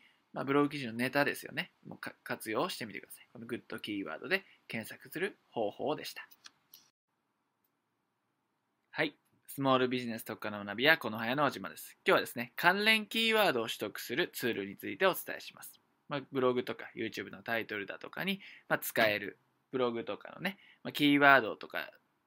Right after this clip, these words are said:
調べるのいちいちね、面倒だと思いますので、こういったね、ツールを使って、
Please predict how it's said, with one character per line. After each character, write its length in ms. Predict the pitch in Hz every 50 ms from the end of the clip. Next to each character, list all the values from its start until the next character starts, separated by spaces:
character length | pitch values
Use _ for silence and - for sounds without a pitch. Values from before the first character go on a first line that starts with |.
| _ _ -
調 220 | - - 143 135 135
べ 120 | 135 127
る 60 | 113
の 100 | 101 101
い 80 | 117 120
ち 160 | - 131 120
い 40 | 117
ち 80 | - -
ね、 160 | 120 127 131 -
面 240 | 127 127 127 123 120
倒 140 | 117 117 110
だ 120 | 90 90
と 140 | - - 104
思 160 | 101 101 101
い 60 | 98
ま 140 | 101 98 101
す 140 | - - -
の 100 | - 151
で、 160 | 156 170 151
こ 140 | 147 - 170
う 60 | 175
い 20 | 175
っ 40 |
た 100 | - 175
ね、 140 | 170 170 160 -
ツ 140 | - - 139
ー 80 | 127
ル 100 | 123 120
を 60 | 113 -
使 260 | - - - - 147
っ 80 | 143 -
て、 320 | _ _ - 202 196 190